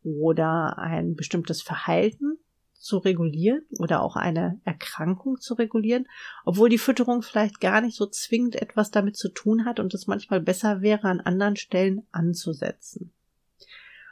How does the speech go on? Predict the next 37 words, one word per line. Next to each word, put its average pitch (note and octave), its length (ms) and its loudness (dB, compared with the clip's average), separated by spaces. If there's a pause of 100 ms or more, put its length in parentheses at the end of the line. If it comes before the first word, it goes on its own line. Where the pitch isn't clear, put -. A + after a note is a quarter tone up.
(100)
Und F#3+ 160 4
zwar A3 320 4
wird A3 120 4
das G#3+ 160 0
häufig G#3+ 320 4
gemacht, G#3 340 0
weil G3+ 80 4
Fütterung G#3+ 380 2
natürlich G#3 400 0
ein G3+ 80 0
sehr G3+ 200 0
einfacher G3 680 -2
Weg D3+ 320 -4
ist, - 340 -4
über E3 180 -2
den E3 200 -2
man D#3+ 200 -2
gehen F3 320 0
kann, G#3 300 0 (380)
weil F3 580 4
Dose F#3 1300 2
aufmachen, E3+ 1120 0
Zusätze G#3 680 6
in F3 80 2
den E3+ 120 2
Napf - 380 -4
geben, D#3+ 420 -2 (320)
auch - 100 -16
beim E3+ 200 4
Barfen E3+ 600 4 (440)
die F3+ 60 2
Fütterung F#3 420 2
vielleicht F#3 320 4
ein F3 100 4
bisschen F#3 260 -2
zu - 120 -8
verändern, F#3+ 580 2